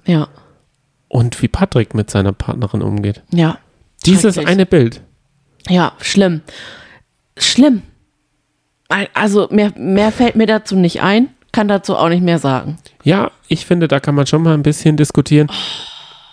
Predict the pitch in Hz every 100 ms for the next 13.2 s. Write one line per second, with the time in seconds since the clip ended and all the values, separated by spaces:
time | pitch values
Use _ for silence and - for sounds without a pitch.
0 | - - 156 147 135 127 147 - - 151
1 | - 143 - 120 123 127 120 104 104 104
2 | 104 151 170 123 113 113 117 117 113 -
3 | 113 107 110 113 113 - 127 156 135 -
4 | 123 117 123 123 117 120 117 117 - 110
5 | 107 107 113 101 101 _ 123 120 - -
6 | 98 98 107 104 - - - - 151 165
7 | - 160 156 147 151 143 131 120 127 120
8 | 113 110 107 - - - 147 185 - 151
9 | 156 - 139 - 127 120 123 170 170 156
10 | 143 143 - - - 131 135 147 143 147
11 | 131 117 117 - 117 110 101 - 123 120
12 | 143 147 160 170 - - - _ _ -
13 | 139